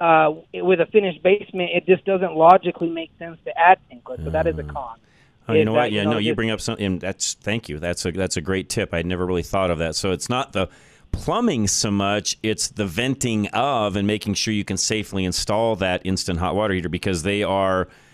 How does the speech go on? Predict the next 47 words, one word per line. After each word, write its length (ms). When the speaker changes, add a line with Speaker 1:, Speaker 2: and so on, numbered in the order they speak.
Speaker 2:
I'm 220
guessing, 460
because 280
you're 80
not 160
storing 520
hot 300
water, 360
and 100
I, 140
I'm, 340
I've 240
always 160
been 140
corrected. 340
I 120
know 220
they're 140
not 280
hot 260
water 320
heaters. 560
They're, 460
they're 280
tank 500
heaters, 840
or 180
they're, 220
they're, 360
they're 140
cold 500
water 420
heaters 460
that 120
make 200
the 80
water 300
hot 220
and 100
store 320
it, 60
is 120
what 140
I 60
should 260
say, 180
correct? 460